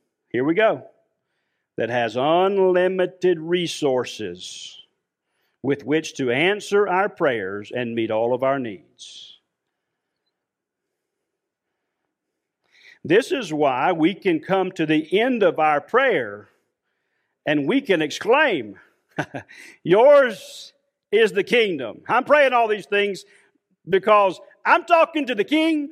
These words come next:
who reigns over the kingdom, who has all the resources and all the power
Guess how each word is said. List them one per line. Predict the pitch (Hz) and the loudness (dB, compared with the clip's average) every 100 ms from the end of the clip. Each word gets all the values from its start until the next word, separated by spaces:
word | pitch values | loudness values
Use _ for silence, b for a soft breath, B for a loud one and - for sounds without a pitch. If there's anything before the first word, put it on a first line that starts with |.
| B | B
who | - 214 | -2 4
reigns | 269 349 349 285 | 6 6 2 2
over | 285 247 | 2 0
the | 208 | -4
kingdom, | 277 320 294 302 - b | -2 -2 -2 -4 -6 b
who | 214 | 2
has | 220 190 | 2 4
all | 240 330 370 | 6 6 6
the | 349 | 2
resources | 311 208 214 190 - - 104 147 | -2 -4 -2 -2 -4 -10 -10 0
and | 208 | 4
all | 277 330 349 359 | 8 8 8 6
the | |
power | - 320 269 180 143 302 | 2 2 2 0 -4 -8